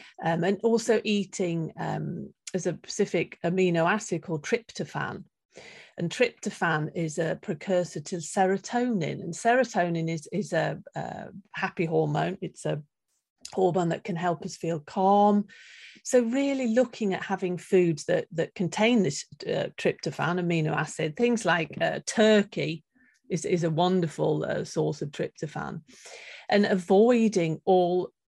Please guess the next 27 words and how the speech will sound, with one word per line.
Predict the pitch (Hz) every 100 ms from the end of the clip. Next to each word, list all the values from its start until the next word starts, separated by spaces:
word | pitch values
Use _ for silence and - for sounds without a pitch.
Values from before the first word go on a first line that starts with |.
| _ -
processed | 175 160 - 156 147 - - _
sugary | - - 151 151 156
foods. | - 165 160 151
I | 165
mean, | 175 175
that, | 175
that | 190 -
isn't | 190 190
something | - 180 165 165
that | 160
I | 170
would | 165
recommend | 165 165 170 165 165
that | -
anybody | 185 190 160 156 151
eats, | 156 151 -
but | - 160
if | 180 180
you | 170
are | 180 185 190 - - - -
wanting | 170 160 165 151
to | 160
improve | 156 151 - - 214 214
your | 160 147
sweet | - 165 151 -
sleep | - 160 -
quality, | - 185 196 180 - - - 165